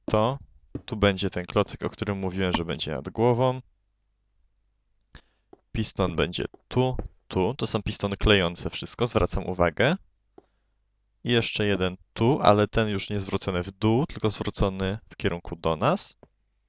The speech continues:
I tu jeszcze jedna cegła. Dobrze, wygląda na to, że póki co wszystko jest ok. Teraz tak.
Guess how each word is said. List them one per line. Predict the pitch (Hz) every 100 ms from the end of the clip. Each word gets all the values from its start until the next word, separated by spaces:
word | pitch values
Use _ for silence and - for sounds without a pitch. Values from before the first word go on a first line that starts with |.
| _ _ _ _ -
I | 123
tu | 120
jeszcze | 113 - 104
jedna | 92 92
cegła. | - 78 - - - - - _ _ _ - _ _ _ _ - _ _ _ _ _ _ _ - 117
Dobrze, | 92 50 - 135 285 277
wygląda | 247 160 127 107 101
na |
to, | - 92
że | 87 85 82 - -
póki | 98 - -
co | 80
wszystko | 78 - - -
jest | 57 - -
ok. | 80 - - 95 151 - _ _ - - - - _
Teraz | 120 110 -
tak. | - - -